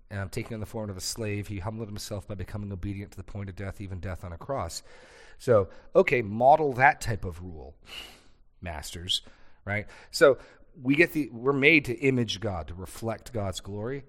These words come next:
and in d-, various roles, we can all do that. In one sense, um, all of the relationships in the household code can do that. The first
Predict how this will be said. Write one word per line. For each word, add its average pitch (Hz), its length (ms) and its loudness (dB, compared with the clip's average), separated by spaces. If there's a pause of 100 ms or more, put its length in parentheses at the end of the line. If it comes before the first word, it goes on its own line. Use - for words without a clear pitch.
and 101 300 -6
in 98 160 -8
d-, 95 140 -12
various 117 500 0
roles, 95 720 2 (380)
we 107 80 -10
can 110 160 -4
all 113 180 4
do 110 220 -4
that. 82 180 -6
In 98 220 -6
one 110 240 -8
sense, - 580 -2 (220)
um, 90 540 -6 (520)
all 110 220 2
of 107 120 -4
the 110 100 -6
relationships 101 760 -4
in 101 60 -8
the 85 60 -4
household 95 420 -10
code 95 320 -8
can 82 140 -12
do 107 180 -6
that. 82 180 -8
The 92 80 -12
first - 480 0